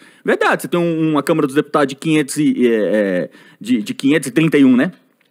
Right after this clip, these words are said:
Quinhentos e trinta e um maluco, se você tiver vinte, você tá no aço, meu irmão. Então você tem que ter pelo menos uns duzentos e sessenta, uns duzentos e oitenta. Ah, o, o, o Bolsonaro tá fazendo isso. Pegou o, o, o, o Temer. Ah, o Temer vai pra lá.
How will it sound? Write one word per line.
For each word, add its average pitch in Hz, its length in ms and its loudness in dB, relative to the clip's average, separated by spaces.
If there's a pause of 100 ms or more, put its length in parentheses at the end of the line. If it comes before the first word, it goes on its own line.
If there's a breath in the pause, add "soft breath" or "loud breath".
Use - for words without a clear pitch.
(460)
Quinhentos 165 280 0
e 143 40 -4
trinta 165 260 2
e 156 40 6
um 151 80 4
maluco, 160 500 2 (180 soft breath)
se - 60 -6
você 180 180 0
tiver 240 240 2
vinte, 233 300 2
você - 80 -2
tá 403 160 0
no 427 140 2
aço, 233 260 0
meu 127 80 -2
irmão. - 160 -8 (500)
Então 135 120 2
você - 100 -6
tem 170 160 -2
que - 60 -14
ter 202 100 2
pelo 233 160 4
menos 220 220 4
uns 320 220 0
duzentos 254 480 2
e - 40 -2
sessenta, 180 840 0
uns 139 140 -2
duzentos 143 400 -2
e 147 40 4
oitenta. 139 840 2 (300 loud breath)
Ah, - 160 -2
o, - 220 -6
o, 131 360 4
o 120 40 6
Bolsonaro 151 440 2
tá 185 100 -2
fazendo 220 340 0
isso. 349 360 0 (960 soft breath)
Pegou 170 300 4
o, 233 260 6
o, 165 680 4
o, 180 60 6
o 185 40 4
Temer. 127 500 0 (200)
Ah, 202 220 0
o 151 60 2
Temer 208 340 0
vai 202 160 2
pra 208 200 0
lá. 143 360 2